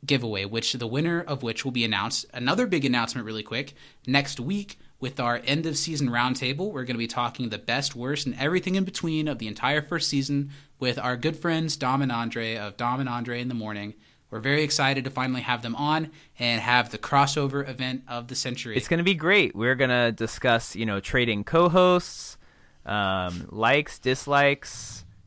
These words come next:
Speaker 2: Dalmatians, all of that.
Speaker 1: It's gonna be great.
Speaker 2: <laughs>
Speaker 1: And we're gonna learn who wins this prize. It'll all be very
Speaker 2: Yeah.
Speaker 1: fun.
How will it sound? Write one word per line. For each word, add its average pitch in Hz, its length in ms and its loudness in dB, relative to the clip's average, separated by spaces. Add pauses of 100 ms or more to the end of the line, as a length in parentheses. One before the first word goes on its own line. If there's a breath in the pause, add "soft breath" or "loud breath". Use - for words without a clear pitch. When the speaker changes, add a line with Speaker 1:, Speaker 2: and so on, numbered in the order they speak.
(280)
Speaker 2:
Dalmatians, 143 840 0 (360)
all 123 220 8
of 101 60 0
that. 87 260 -4 (180)
Speaker 1:
It's - 100 -12
gonna - 200 6
be 254 80 12
great. 240 200 10 (220)
Speaker 2:
<laughs> - 40 -18 (160)
Speaker 1:
And 185 280 2
we're 156 80 -4
gonna 170 160 0
learn 156 220 2
who 151 120 -4
wins 143 200 -2
this 135 140 -6
prize. 98 380 -10
It'll 123 160 -10
all 120 120 -8
be 117 100 -14
very 135 160 -2
Speaker 2:
Yeah. 220 240 4
Speaker 1:
fun. - 80 -8